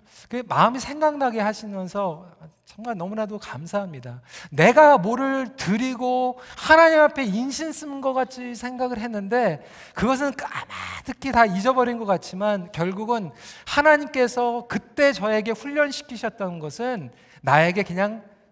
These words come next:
드리는 훈련, 기쁨으로 하나님 앞에 동행하는 훈련을 시키신 게 아니었나라는 생각을 하게 되었습니다. 성도 여러분, 말씀을 정리합니다.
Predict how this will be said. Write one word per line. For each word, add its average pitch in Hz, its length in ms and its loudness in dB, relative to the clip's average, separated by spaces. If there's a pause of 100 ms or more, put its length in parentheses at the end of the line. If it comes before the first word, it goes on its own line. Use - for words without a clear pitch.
(120)
드리는 247 500 -2
훈련, 233 500 -6 (300)
기쁨으로 254 520 -4
하나님 240 360 -2
앞에 208 760 -2
동행하는 269 800 -2
훈련을 285 720 -4 (140)
시키신 - 480 -10
게 254 80 -2
아니었나라는 196 1040 -4 (140)
생각을 240 720 0 (160)
하게 190 640 -6
되었습니다. 131 760 -12 (540)
성도 233 280 -2
여러분, 220 340 0
말씀을 175 420 -2
정리합니다. 165 800 -6